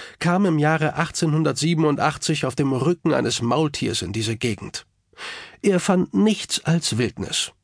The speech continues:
und, nachdem er ein wenig gegraben hatte, eines der ergiebigsten Steinkohlevorkommen der Welt.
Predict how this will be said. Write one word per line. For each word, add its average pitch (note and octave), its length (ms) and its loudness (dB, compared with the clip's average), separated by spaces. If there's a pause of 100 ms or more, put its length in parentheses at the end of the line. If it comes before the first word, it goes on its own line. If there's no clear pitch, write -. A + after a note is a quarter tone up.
(160)
und, D#3 540 0 (200)
nachdem D3+ 460 0
er - 100 0
ein G2 140 -2
wenig A#2 300 -2
gegraben C3 520 0
hatte, D3 360 0 (480)
eines F3+ 340 0
der C3+ 160 0
ergiebigsten C#3 880 0
Steinkohlevorkommen B2 1300 0
der B2 220 0
Welt. - 380 -4